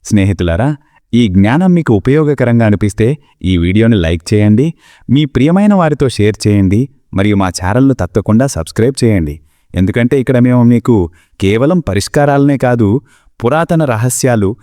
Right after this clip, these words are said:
మరియు ఆధునిక శాస్త్రం యొక్క సమ్మేళనంతో నిజమైన జ్ఞానాన్ని అందిస్తాము. తదుపరి వీడియోలో మరొక గాఢమైన రహస్యం యొక్క పొరలను తెరుస్తాము.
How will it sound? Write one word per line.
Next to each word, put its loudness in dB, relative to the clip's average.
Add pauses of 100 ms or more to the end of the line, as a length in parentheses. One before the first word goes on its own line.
(220)
మరియు 0 (140)
ఆధునిక 0
శాస్త్రం -2
యొక్క 0
సమ్మేళనంతో 0 (320)
నిజమైన 0
జ్ఞానాన్ని 2
అందిస్తాము. -2 (540)
తదుపరి 0
వీడియోలో 2 (240)
మరొక 2
గాఢమైన 0
రహస్యం -2
యొక్క 0
పొరలను 0
తెరుస్తాము. -2